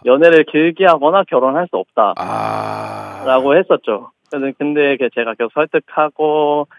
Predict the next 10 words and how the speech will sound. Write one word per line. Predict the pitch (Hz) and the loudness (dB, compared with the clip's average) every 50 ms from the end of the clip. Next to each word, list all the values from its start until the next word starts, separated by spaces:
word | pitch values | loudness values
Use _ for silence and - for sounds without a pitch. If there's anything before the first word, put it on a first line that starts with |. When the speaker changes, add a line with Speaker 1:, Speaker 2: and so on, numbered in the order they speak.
| _ _ - | _ _ -8
Speaker 1:
"일단 | 131 135 - 160 175 165 | -8 -2 0 0 2 2
만나보자. | - 90 113 127 131 127 120 113 117 117 139 135 135 135 139 139 135 139 139 - - - - | 0 0 0 0 0 0 0 -2 -4 -2 0 2 4 4 4 4 2 0 -2 -4 -8 -8 -6
내가 | 131 123 120 120 - | -2 0 0 0 0
잘해주겠다." | - 120 135 135 127 135 123 127 127 - _ - 135 131 131 127 127 | 0 0 0 0 -2 -4 -6 -6 -6 -6 _ -2 0 2 2 2 0
이렇게 | 120 120 - - 123 117 117 113 117 - _ _ _ _ _ _ _ _ _ _ _ _ | -2 -4 -8 -8 -6 -6 -6 -6 -8 -10 _ _ _ _ _ _ _ _ _ _ _ _
하다가 | - - - 185 185 196 185 175 170 - _ 185 196 196 202 208 202 196 | -6 -4 -2 0 2 2 0 0 0 -4 _ 0 2 2 4 2 0 0
이제 | 170 131 120 123 120 120 117 117 117 113 113 - _ _ _ _ _ _ - | -2 -2 -2 -2 0 0 0 0 -2 -4 -6 -12 _ _ _ _ _ _ -6
사귀고 | 190 190 - 196 202 202 - 220 226 233 233 220 185 | -4 -4 -2 -4 -4 -4 0 2 4 4 4 4 2
이제 | 151 120 117 113 113 110 110 - _ _ _ _ _ _ | 0 0 0 0 0 -2 -4 -8 _ _ _ _ _ _
결혼까지 | - 127 139 143 135 - 123 117 120 | 0 0 0 0 -2 -4 -6 -6 -6